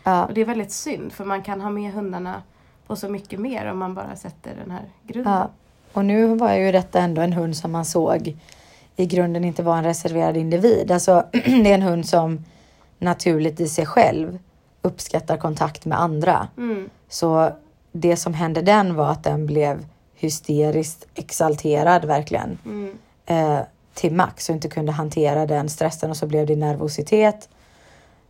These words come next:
Speaker 1: Ehm, men en hund som är minsta reserverad som utsätts för samma sak. Alltså jag, jag, jag bara ser så många hundar framför mig i min egen flock och hundar som jag känner, om det hade varit någon av dem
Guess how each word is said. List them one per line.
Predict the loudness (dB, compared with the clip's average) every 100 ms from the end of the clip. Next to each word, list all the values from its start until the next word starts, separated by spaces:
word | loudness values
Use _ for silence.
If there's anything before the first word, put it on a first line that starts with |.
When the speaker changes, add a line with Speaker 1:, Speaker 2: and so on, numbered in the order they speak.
| _
Speaker 1:
Ehm, | 2 6 8 6 4 2 -4 -6 -10 _ _ _ _ _
men | 0 2 2
en | 0
hund | 0 -2 -2
som | -2 0 0
är | 0
minsta | -2 -2 -4 -2 -2
reserverad | 0 -2 -2 0 2 2 -2
som | -2 -4
utsätts | -4 -6 -6 -8 -6
för | -6
samma | -4 -2 -2 0
sak. | 4 4 4 -6 -16 _ _ _ _ _ _ -4
Alltså | 0 2
jag, | 0 0
jag, | -2 -4 -4
jag | -4
bara | -2 -4
ser | -4 2 4 6
så | 4 0
många | -2 0
hundar | 0 0 -2
framför | -2 -4 -6 -6
mig | -4 -2
i |
min | -2 -2
egen | 0 0 0
flock | 0 0
och | 0
hundar | -2 -4
som | -6
jag | -4
känner, | -2 -2 0 -2 -2 -6 -16 -20 -20 _ _ _
om | -4 0
det | 0
hade | 0 0
varit | -2 -4
någon | -6 -4 -4
av | 0
dem | 2 2 0 -8